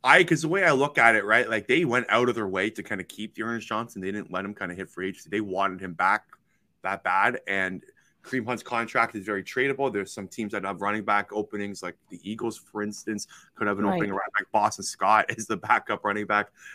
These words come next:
Speaker 1: there right now, and Kenneth Gainwell. You got the,
Speaker 2: Mm-hmm.
Speaker 1: the,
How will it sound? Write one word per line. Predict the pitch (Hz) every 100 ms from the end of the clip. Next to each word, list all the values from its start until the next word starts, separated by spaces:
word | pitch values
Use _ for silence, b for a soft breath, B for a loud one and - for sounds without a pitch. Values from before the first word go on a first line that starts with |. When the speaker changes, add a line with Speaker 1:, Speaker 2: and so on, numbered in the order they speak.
| B
Speaker 1:
there | 104 107
right | 104 95
now, | 101 107 101
and | 90 98
Kenneth | - 98 92 -
Gainwell. | 107 107 104 107 104 90
You | 98
got | 95 82
the, | 170
Speaker 2:
Mm-hmm. | - 190
Speaker 1:
the, | -